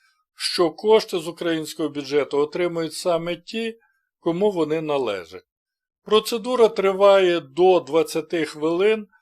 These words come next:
але має велике значення, бо вона підтверджує особу і захищає пенсійні виплати. Надіюся, що пояснив зрозуміло.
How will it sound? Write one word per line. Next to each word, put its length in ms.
але 260
має 300
велике 420
значення, 580
бо 240
вона 320
підтверджує 720
особу 880
і 160
захищає 960
пенсійні 800
виплати. 760
Надіюся, 640
що 180
пояснив 640
зрозуміло. 1000